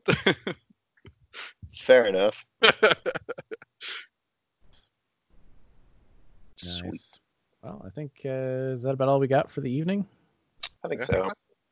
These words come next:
Speaker 3: Awesome. Well, in closing then, I wanna give everybody who supports our Patreon a huge thank you, 'cause you guys are amazing and let us have all these wacky goals.
Speaker 2: Yeah,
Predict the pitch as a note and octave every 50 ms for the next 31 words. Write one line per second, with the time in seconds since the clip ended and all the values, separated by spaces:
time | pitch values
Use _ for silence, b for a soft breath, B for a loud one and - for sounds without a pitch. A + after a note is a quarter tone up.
0 | _ _ _ _ - - - _ - - F#2+ G2+ A2 A2 - - - - _ b
1 | b b b b b b b b b _ - F2 F2 E2+ F2 G#2+ B2+ C#3 - _
2 | _ _ _ _ _ _ _ - - - - A#2 A2+ A2 G#2 - - G2 A2+ C3
3 | B2 F2 F2 E2+ E2+ F2+ F#2 G#2+ - B2+ C#3 C3 D3 C3+ B2+ A#2 A2+ A#2+ A2+ A2+
4 | G#2+ G#2 G#2 G2+ - - B2+ A#2 A2 - - - B2 A2+ A2+ G2+ F#2+ F#2 - -
5 | C3 E3+ - - G2+ F#2 F2+ F#2 A1+ - - - - E3 D#3+ A2+ F#2+ - - -
6 | E2 D#2 - - D2 F#2 G2 G2+ A2 - - - G2 - G2+ F#2+ G2+ F#2+ F2+ G2+
7 | G2+ G2 G#2+ C#3 D#3+ B2+ A#2 A2+ A#2 B2 C#3 D3 D#3+ D#3+ D3 - E3+ F3 F3+ E3+
8 | D3 A#2+ A2 G#2+ G2 G2+ F#2 F2+ F2+ A2 G2+ F#2 F2+ F2+ - G2 F#2 F2 F#2 F#2
9 | F2+ F2+ F2 F#2 - - - - _ _ _ _ _ - A3 C#4 D#4+ E4+ D#4 C#4
10 | - - -